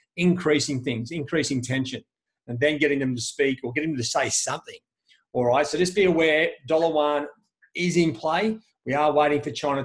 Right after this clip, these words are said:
to, um, uh, retaliate, which they have vowed to do. Um,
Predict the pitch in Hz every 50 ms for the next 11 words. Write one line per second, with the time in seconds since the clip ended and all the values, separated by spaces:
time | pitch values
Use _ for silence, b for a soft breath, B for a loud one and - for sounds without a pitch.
0 | 131 - - 147 143 143 135 135 131 131 131 131 127 127 127 123 120 120 120 _
1 | _ _ b b b b b _ _ _ 139 131 127 127 123 123 - 147 151 160
2 | 170 175 185 202 190 - 151 - - - 147 139 123 123 127 120 113 107 127 127
3 | 143 156 165 160 - 147 127 160 185 220 220 220 - _ _ _ _ _ _ _
4 | _ _ 135 131 131 131 131 131 131 135 135 131 131 131 139 -